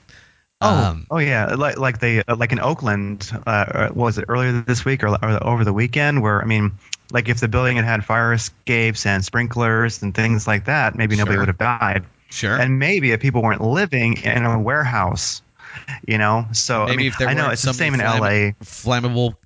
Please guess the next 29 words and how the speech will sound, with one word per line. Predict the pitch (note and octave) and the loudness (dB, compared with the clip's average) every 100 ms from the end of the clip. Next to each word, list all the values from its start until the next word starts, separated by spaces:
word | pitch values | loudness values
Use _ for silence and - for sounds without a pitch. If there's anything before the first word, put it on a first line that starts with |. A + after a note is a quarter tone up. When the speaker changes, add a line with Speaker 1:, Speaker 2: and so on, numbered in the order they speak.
| _ _ | _ _
Speaker 2:
contaminants | - A#2 - A#2 A2 G#2+ - | -8 -4 -2 0 0 -2 -2
in | G#2+ | -2
there | G#2 G#2+ | 0 0
because | F#2+ G#2 G#2 | 0 0 -2
it's, | - - | -4 -4
you | G2 | -2
know, | F#2 F#2+ | 0 0
there's | G2+ F#2+ - | -2 -2 2
tons | A2 G#2 | 2 2
of | F#2+ | 4
artists | G#2+ F#2+ G2 | 4 4 2
that | G2 F2+ | 0 2
have | F#2+ F2 - | 2 2 0
all | F#2 G2+ | 0 0
sorts | - G2+ - G2 | 0 0 0 0
of, | F#2 - - | -2 -4 -4
you | |
know, | F2+ F2+ | -2 -2
chemicals | - G#2 - - E2+ | -4 -6 -4 -6 -4
and | E2+ | -6
things. | - C#2+ E2+ | -6 -8 -6
And | E2 D#2+ | -4 -2
yeah, | F#2 G2+ F#2 F#2 | 0 2 0 -4
if | - - | -8 -14
this | - F2+ - | -4 -4 0
wasn't | F#2+ E2 - - | -2 -2 -8 -4
chained | - G2+ G2 F#2+ | 0 0 2 2
up. | G2 | 2
Speaker 1:
Yeah. | B2 B2+ G#2+ G2 | 2 2 4 2